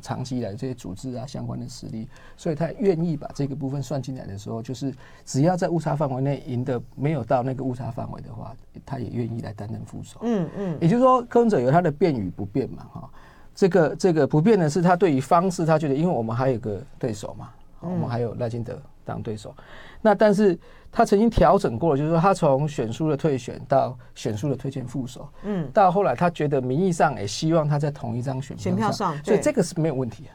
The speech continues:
Speaker 2: 嗯。
Speaker 1: 譬如说他说尊重国民党安排选票上什么之乱，只要那个方式是他都已经把国民党可能会有这，这个方式把它算在内，好，那希望能够用这样的方式来进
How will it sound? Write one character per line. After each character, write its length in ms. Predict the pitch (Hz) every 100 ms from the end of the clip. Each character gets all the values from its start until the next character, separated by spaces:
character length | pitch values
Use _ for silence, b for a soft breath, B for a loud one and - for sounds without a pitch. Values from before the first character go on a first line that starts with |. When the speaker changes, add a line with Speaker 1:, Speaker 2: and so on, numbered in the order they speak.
| -
Speaker 2:
嗯。 300 | 233 202 147 147
Speaker 1:
譬 80 | 214
如 100 | 175
说 120 | 190
他 100 | 190
说 100 | 190
尊 220 | 175 190
重 160 | 190 170
国 80 |
民 80 | 160
党 100 | 156
安 240 | 123 147 165
排 380 | 143 104 104
选 180 | 120 113
票 160 | 131 151
上 160 | 151
什 80 | 131
么 80 | 98
之 160 | 98 131
乱， 140 | 120
只 80 | 131
要 100 | 170
那 80 | 220
个 120 | 180
方 260 | 190 175
式 240 | 175 185 160
是 260 | 180 156 - B B B -
他 160 | 196
都 120 | 185 151
已 120 | 127
经 200 | 170 170
把 480 | - 80 53 87 -
国 100 | -
民 80 | 151
党 160 | 143 - - - - 117
可 160 | - 127
能 220 | 113 127
会 240 | - 180 151
有 80 |
这， 140 | - 104
这 160 | -
个 100 | 135
方 180 | 127 127
式 120 | 139
把 100 | 143
它 80 | 101
算 240 | 120 127 107
在 160 | 98
内， 260 | 104 104 - b b b
好， 160 | - -
那 220 | 156 - -
希 340 | - - 175
望 160 | 185 135
能 120 | 127
够 120 | 147
用 200 | 143 127
这 80 | 131
样 100 | 117
的 60 |
方 200 | 101 101
式 160 | 104 113
来 120 | - -
进 160 | 101